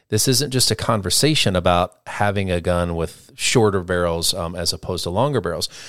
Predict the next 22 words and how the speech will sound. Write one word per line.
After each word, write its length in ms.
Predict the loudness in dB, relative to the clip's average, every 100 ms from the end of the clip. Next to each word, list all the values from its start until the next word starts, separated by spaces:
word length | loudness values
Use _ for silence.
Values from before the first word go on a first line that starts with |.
| -20 2
When 140 | 4
a 60 | 6
double 260 | 6 4 4
barrel 220 | 4 4
shotgun 640 | 6 4 4 0 0 -2 -8 _ _ _ _ -4
is 140 | 0
manufactured, 1000 | 2 2 0 2 2 2 0 -4 -4 -8 -16 _ _
one 220 | 4 6
of 180 | 4 4
the 180 | 4 4
most 380 | 2 2 0
complex 760 | -2 0 0 0 0 0 0 2
steps 560 | 2 4 4 4 2 0
in 140 | 0
building 380 | 2 4 4 2
this 140 | 0
shotgun 420 | 0 -2 -2 -6 -10 -16 -4
is 160 | -2 -2
the 80 |
process 600 | -2 2 2 2 2 2
of 200 | 2 -2
laying 580 | 0 2 4 4 2 0